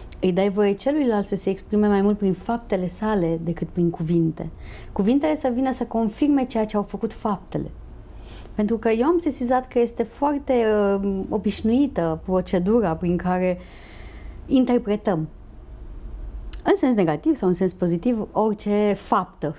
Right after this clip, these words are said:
fizică. Și începem să-i dăm diverse conota-,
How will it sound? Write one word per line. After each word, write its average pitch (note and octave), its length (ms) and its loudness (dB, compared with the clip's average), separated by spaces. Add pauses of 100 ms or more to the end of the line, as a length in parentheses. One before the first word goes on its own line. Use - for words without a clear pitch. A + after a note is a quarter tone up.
fizică. E3 600 2 (1080)
Și - 140 -4
începem A#3 280 2
să-i A3+ 160 0
dăm A3+ 240 0
diverse G#3+ 320 0
conota-, G#3 460 0